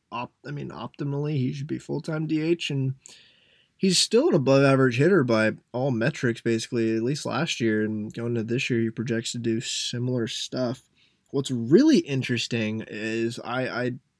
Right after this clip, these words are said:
was digging into Stat Head for some stats for the bigger guys later in this episode, but J D Martinez was first in doubles in the last two seasons in M L B. Isn't that interesting? Second is Devers.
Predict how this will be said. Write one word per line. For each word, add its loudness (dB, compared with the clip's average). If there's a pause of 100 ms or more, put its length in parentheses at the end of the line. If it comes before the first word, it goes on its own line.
(140)
was 0
digging 4
into 4
Stat 0
Head 0
for -2
some -6
stats -4
for -2 (460)
the -4
bigger 2
guys 4
later 4
in 0
this -4
episode, -2
but -4 (540)
J 4
D 8
Martinez 2
was 2
first 2
in 2 (340)
doubles 0 (140)
in 0
the 0
last -4
two 2
seasons 4
in 0
M 0
L 0
B. -6 (120)
Isn't -4
that 0
interesting? -4 (200)
Second 0
is 2
Devers. -2